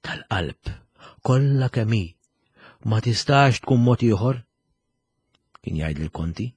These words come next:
Imma x'hemm ħażin? X'hemm ħażin li wieħed ikun jaf? Ġieli saq. Għax għandek kun taf, ibni, li kull ma jsir fid-dinja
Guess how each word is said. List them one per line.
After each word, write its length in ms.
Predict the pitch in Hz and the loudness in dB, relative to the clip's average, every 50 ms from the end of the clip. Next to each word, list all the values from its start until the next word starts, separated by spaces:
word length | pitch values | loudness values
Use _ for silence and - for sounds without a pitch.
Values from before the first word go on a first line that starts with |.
| _ _ _ _ _ _ _ _ _ _ _ _ _ - - _ _ _ _ _ _ _ _ _ _ _ _ - - | _ _ _ _ _ _ _ _ _ _ _ _ _ -20 -20 _ _ _ _ _ _ _ _ _ _ _ _ -2 2
Imma 160 | 180 175 160 147 - - _ _ _ _ _ _ _ _ _ _ _ _ _ _ _ _ - | 4 6 6 4 2 0 _ _ _ _ _ _ _ _ _ _ _ _ _ _ _ _ -6
x'hemm 320 | - - - 233 190 131 98 | 0 2 4 6 6 4 4
ħażin? 420 | 95 85 - 85 73 60 53 - - _ - - - - | 0 -2 -4 -6 -8 -10 -12 -14 -20 _ -20 -20 -16 -12
X'hemm 320 | - - 240 233 196 151 | -4 0 2 4 4 4
ħażin 480 | 135 151 139 110 143 175 196 208 220 208 190 - _ _ - - | 4 4 4 4 6 6 6 6 4 2 0 -2 _ _ 0 4
li 140 | 147 175 180 | 6 8 8
wieħed 240 | 190 175 175 170 - | 8 8 6 4 2
ikun 220 | - 180 175 175 190 | 0 0 2 2 2
jaf? 400 | 202 180 123 90 - - - - _ _ _ _ _ _ _ _ _ _ _ _ _ | 2 2 0 -2 -4 -10 -16 -20 _ _ _ _ _ _ _ _ _ _ _ _ _
Ġieli 480 | - 123 104 95 92 107 104 95 85 | -6 -4 -2 0 2 2 2 2 0
saq. 240 | - - - - - _ _ _ - _ _ _ _ _ _ _ _ _ _ _ _ _ _ - | -2 -6 -8 -12 -14 _ _ _ -20 _ _ _ _ _ _ _ _ _ _ _ _ _ _ -4
Għax 220 | 113 113 110 - 117 | -2 -2 0 0 2
għandek 340 | 104 101 101 87 87 85 - - | 2 2 2 0 -2 -4 -6 -6
kun 220 | - 90 90 82 - | -4 -2 -2 -2 -2
taf, 240 | 95 85 82 - 95 | -2 -2 -2 0 -2
ibni, 320 | 90 78 82 80 76 73 69 - _ _ _ _ _ _ _ _ - - - - | -2 -2 -2 -2 -2 -4 -6 -10 _ _ _ _ _ _ _ _ -20 -14 -4 0
li 120 | 135 165 180 - | 2 2 2 4
kull 240 | - 233 226 214 | 2 4 4 6
ma 140 | 208 214 202 | 6 6 6
jsir 240 | 180 - 196 180 - | 6 6 4 4 4
fid-dinja 560 | - 170 147 123 156 175 160 131 107 98 98 | 4 2 2 4 2 2 2 2 0 0 0